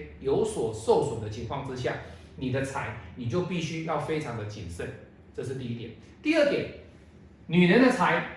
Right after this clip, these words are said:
通常也是对方的婆婆啊，对方的妈妈，男命的妈妈。那当然，这个我们不去牵涉到这么远，我们单纯就她的事业来讲的话，他是不是可以赚到钱？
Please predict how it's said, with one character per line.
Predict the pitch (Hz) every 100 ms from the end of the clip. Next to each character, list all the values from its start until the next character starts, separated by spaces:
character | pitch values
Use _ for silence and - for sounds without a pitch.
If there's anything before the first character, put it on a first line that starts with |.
| -
通 | - 190
常 | 143 135 135
也 | 127
是 | 120
对 | 170 160
方 | 151 147
的 | 127
婆 | 123 120
婆 | 123 - - -
啊， | - - -
对 | 156
方 | 143
的 | 139
妈 | 123 147
妈， | 156 160 - - - -
男 | 113 143
命 | 147
的 | 131
妈 | 120 135
妈。 | 139 139 - - -
那 |
当 | - 247
然， | 190 185 - -
这 | - -
个 | 160
我 |
们 | 120 117 120
不 | 131
去 | 131 175
牵 | - 151
涉 | 156
到 | 147 120
这 | 127
么 | 117
远， | 101 - -
我 | -
们 | 135 170 -
单 | 226 233
纯 | - 147 160
就 | - 175
她 | 170
的 | 147
事 | - 180 156
业 | 139
来 | 117
讲 | - -
的 | -
话， | - - - - - - -
他 | 233
是 | - 233
不 | 180
是 | 202
可 |
以 | 151
赚 | 147 139
到 | 127
钱？ | 120 -